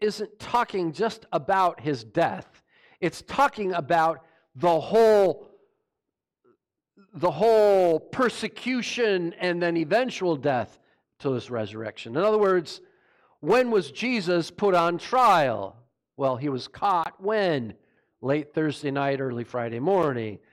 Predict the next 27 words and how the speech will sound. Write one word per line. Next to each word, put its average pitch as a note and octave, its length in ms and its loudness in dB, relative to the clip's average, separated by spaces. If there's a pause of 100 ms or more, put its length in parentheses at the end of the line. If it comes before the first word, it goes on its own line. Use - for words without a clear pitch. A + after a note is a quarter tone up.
(300)
There C#3 160 0
goes A#2+ 300 -2
three C3 220 -6
days A#2 260 -4
and G#2+ 80 -12
three B2+ 180 -8
nights. D#3+ 380 -4 (640)
How B2+ 60 -6
many C3+ 120 -4
can C#3 140 -4
understand D#3 560 -2
that? B2+ 140 0
I'm E3+ 120 -2
not G3 160 -4
saying G3 280 -2
one's F3 280 0
right F#3 180 2
or F3 100 -2
one's E3 280 -2
wrong. F3 300 0 (140)
I'm D3+ 120 -2
saying F#3+ 320 -2
there E3 140 0
are D3 160 -2 (320)
theories A#3 420 0
out G3 300 2
there. A#2+ 180 -4